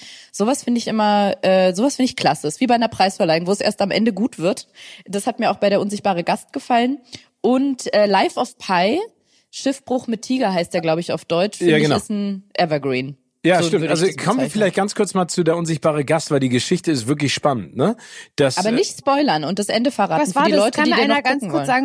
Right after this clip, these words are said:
Speaker 3: sagen, wa-, worum es da nochmal geht?
Speaker 2: Na,
Speaker 3: Mir
Speaker 2: es
Speaker 3: sagt das was?
Speaker 2: Gen-, Ariana, du kannst es gerne erzählen.
Speaker 1: Ich erzähl's und zwar, ähm, ich versuche es wirklich so spoilerfrei wie möglich zu machen. Ein Mann wacht auf in einem Hotelzimmer neben seiner toten Geliebten.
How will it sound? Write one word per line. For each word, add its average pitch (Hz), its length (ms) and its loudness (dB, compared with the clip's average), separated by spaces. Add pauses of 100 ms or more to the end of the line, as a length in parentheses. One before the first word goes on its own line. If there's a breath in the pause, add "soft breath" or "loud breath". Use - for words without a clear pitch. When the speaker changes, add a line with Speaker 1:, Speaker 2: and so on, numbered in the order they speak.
Speaker 3:
sagen, 220 160 -14
wa-, 226 140 -6
worum 240 220 -2
es 262 80 -8
da 247 100 -4
nochmal 220 260 -4
geht? 247 320 -6
Speaker 2:
Na, 165 120 2
Speaker 3:
Mir 165 40 4
Speaker 2:
es 160 80 2
Speaker 3:
sagt - 140 -4
das 262 100 -6
was? 214 160 -8 (400 soft breath)
Speaker 2:
Gen-, 185 240 2
Ariana, 185 480 2
du 180 80 0
kannst 214 240 -4
es 185 80 -10
gerne 185 200 -2
erzählen. 156 420 -4 (800 loud breath)
Speaker 1:
Ich 262 180 0
erzähl's 262 320 -2
und 262 100 -6
zwar, 254 360 2
ähm, 220 260 2
ich - 120 -4
versuche 254 360 2
es - 140 -4
wirklich 254 280 -4
so 226 120 -6
spoilerfrei 247 600 2
wie 233 100 2
möglich 262 300 -2
zu 220 120 -4
machen. 202 260 0
Ein 208 300 2
Mann 190 180 4 (140)
wacht 220 400 -2
auf 214 420 0
in 226 180 0
einem 226 320 -2 (240)
Hotelzimmer 196 800 0 (320 loud breath)
neben 277 320 0
seiner 233 640 2 (160)
toten 254 720 0
Geliebten. 240 680 0